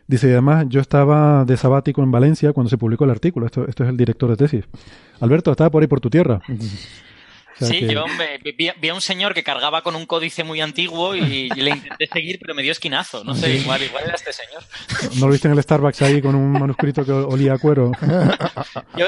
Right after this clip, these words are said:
Speaker 3: y le, y le hice recomendaciones a él, hombre de la casa, a mí y a la gente.
Speaker 2: <laughs>
Speaker 3: Pero...
Speaker 2: Ay, Dios.
Speaker 1: Bueno,
Speaker 2: Iba a decir
Speaker 1: nada,
Speaker 2: una cosa,
Speaker 1: dice,
Speaker 2: pero no.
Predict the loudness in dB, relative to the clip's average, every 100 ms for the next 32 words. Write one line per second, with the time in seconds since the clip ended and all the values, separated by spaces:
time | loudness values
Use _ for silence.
0 | -2 -4 -4 -4 -4 -2 -2 -4 -4 -4
1 | -4 -4 -4 -4 -4 -2 -4 -2 0 0
2 | -4 -4 -2 -2 -2 -4 -2 -2 -2 -2
3 | -4 -4 -8 -4 -4 -4 -6 -4 -2 -2
4 | -2 -2 -4 -4 -6 -4 -4 -4 -6 -4
5 | -6 -6 -10 -10 -14 -10 -12 -12 -16 -16
6 | -16 -14 -16 -16 -6 -2 -2 -6 -8 -4
7 | -2 -2 -2 -4 -4 -10 -10 -14 -12 -12
8 | -6 -2 -2 -4 -10 -2 -2 0 0 2
9 | 2 4 2 4 2 2 -4 _ -8 -6
10 | -6 -10 -12 -16 -4 2 2 2 -4 -10
11 | -6 0 4 4 4 2 2 4 4 4
12 | 4 2 0